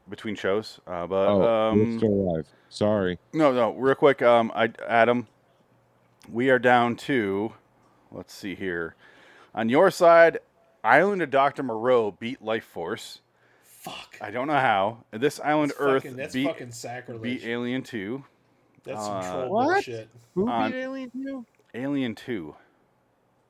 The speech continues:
Speaker 1: Not
Speaker 2: What?
Speaker 1: Aliens. Alien two on Earth. On my side, Alien
Speaker 3: It's not
Speaker 1: from
Speaker 3: what you
Speaker 1: L A.
Speaker 3: think it is, trust
Speaker 1: Oh,
Speaker 3: me.
Speaker 1: shut the
Speaker 2: Oh,
Speaker 1: fuck
Speaker 2: okay.
Speaker 1: up. Alien from L A and, uh, Sleepaway Camp are, are my two. So those are our four movies <laughs> that we got left.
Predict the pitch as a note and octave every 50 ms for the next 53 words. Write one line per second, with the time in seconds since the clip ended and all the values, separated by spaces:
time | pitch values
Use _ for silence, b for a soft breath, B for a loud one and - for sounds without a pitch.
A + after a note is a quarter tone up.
0 | _ _ _ _ _ _ _ _ _ _ _ _ _ _ _ _ _ _ _ -
1 | G#2 D3+ C#3+ - F#2+ B2 C3+ C#3+ C#3 B2+ A#2 G2+ G2 G2+ G#2+ - - - - _
2 | _ _ _ - G#2+ A2 A2+ A#2 A#2 A2+ G#2+ G#2 - - C3 A#2+ A#2 - F#2 G2+
3 | G2 - - G2 F#2+ F2+ - _ _ _ _ b b b b b b b b b
4 | b b b b b b b b - A#2 A2+ A#2+ D3 F3+ G3 - - F3 D3+ C#3+
5 | C#3+ C3+ B2+ - B2 C3+ D3 D#3 E3 D#3+ C#3+ D#3+ D3 D3 C3+ B2 C3+ C3+ C3+ C3+
6 | C3 C3 C3 C3+ C#3 C3+ - - - - A2 A2+ C3 B2+ G2+ - - D3+ C3 -
7 | G2+ F#2+ F#2+ G2+ F#2+ - G#2 F#2 F2 - _ _ - A2 C#3 D3+ D#3+ E3 D#3 -
8 | D#3 D3+ D3+ D3 C#3+ C3 A#2+ A#2+ A#2+ A#2 A#2 A#2 A#2 - - A2+ A#2 A2+ A2+ A2+
9 | A2 A2 G#2+ G#2+ G#2 G2+ G2+ F#2 - - - - F2+ F#2 F2+ E2 - - D3 C#3
10 | - G#2 G#2 F#2 - - G2 F2+ E2+ - E2+ F2 E2 - E2+ F2 F2+ F2+ F2+ -
11 | - - E2 D#2 D2+ - - F#2+ G#2 B2 C3+ D3+ D3+ C3+ B2+ - - - C#3 B2+
12 | A#2+ A#2+ A#2 A2 G#2+ G#2 - - - - C#3+ - - _ - - - A#2 - -
13 | A2 F2+ - _ _ -